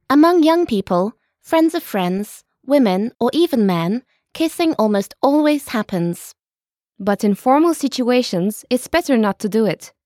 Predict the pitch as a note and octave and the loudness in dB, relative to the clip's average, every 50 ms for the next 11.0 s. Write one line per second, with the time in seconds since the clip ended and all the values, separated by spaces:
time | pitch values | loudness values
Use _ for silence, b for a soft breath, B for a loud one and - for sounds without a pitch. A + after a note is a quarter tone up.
0 | _ _ _ - G#3+ G3+ G3 G#3+ B3 D#4 E4 - - - - - C4+ B3+ C4 B3 | _ _ _ -2 0 0 2 0 0 -2 -2 -6 -8 -6 -4 -2 0 0 0 -2
1 | _ - C#4 C#4 C#4 C#4 - G3 - G3+ - - B3 A#3 A3+ A3 - - - G3+ | _ -2 -2 -2 -2 -2 -6 -8 -8 -8 -6 -4 -2 -2 -2 -4 -6 -10 -6 -2
2 | A3 B3 A#3 G#3+ - _ - - A3 F3 D#3 E3 _ _ _ _ _ _ _ _ | 0 0 0 0 -4 _ -6 -4 -4 -4 -4 -8 _ _ _ _ _ _ _ _
3 | _ _ _ _ _ _ - - E4+ E4 E4 - F4+ G4 - - G4+ F4 C#4+ B3+ | _ _ _ _ _ _ -4 0 0 0 0 0 -2 -2 0 0 2 2 2 2
4 | - C4 C4+ C#4 D#4 E4 - D4+ - - - - - A#3 A3+ A#3 - - A#3+ G#3+ | 2 4 4 4 4 2 0 -4 -6 -6 -20 -8 -4 -2 -2 -2 -2 -6 -8 -8
5 | _ - - A3 A3+ G#3+ - G#3+ F#3+ F#3 F3+ F3 E3+ E3 E3+ E3+ _ _ _ _ | _ -10 -8 -6 -6 -4 -2 0 0 0 0 0 -2 -4 -4 -6 _ _ _ _
6 | _ _ _ _ - A#3+ A3+ A3+ A3 - A#3 - - D4+ D4+ D4+ - D#4+ D#4+ D#4 | _ _ _ _ -10 -8 -8 -6 -8 -8 -6 -2 0 0 0 0 -2 -4 -6 -6
7 | - - G#3+ G#3 G#3+ B3 A3+ A3+ G#3+ G3 F#3 F#3+ - - F#3+ F3+ - - E3+ F3 | -2 -4 -4 -2 0 0 0 0 2 0 0 -2 -2 -4 -6 -4 -2 -4 -4 -6
8 | _ - - _ _ _ _ _ _ _ _ _ _ _ _ _ - C#4+ D4 D4 | _ -12 -20 _ _ _ _ _ _ _ _ _ _ _ _ _ -4 -4 -2 0
9 | D#4 F4 F4+ G4+ G4 E4+ C#4+ - - G#3+ G3+ C4 C4+ C#4+ D4+ D4+ - - - A#3 | 0 0 0 2 2 0 -2 0 -4 -4 0 2 2 2 2 0 -2 -2 -2 0
10 | A#3 A#3+ A#3+ - - - C#4+ D4 D#4+ E4+ - B3 G3+ - - F3+ E3 E3 F3 F3 | 0 0 -4 -4 -6 -6 -4 -2 -2 -2 -2 -4 -6 -4 -6 -6 -4 -4 -6 -8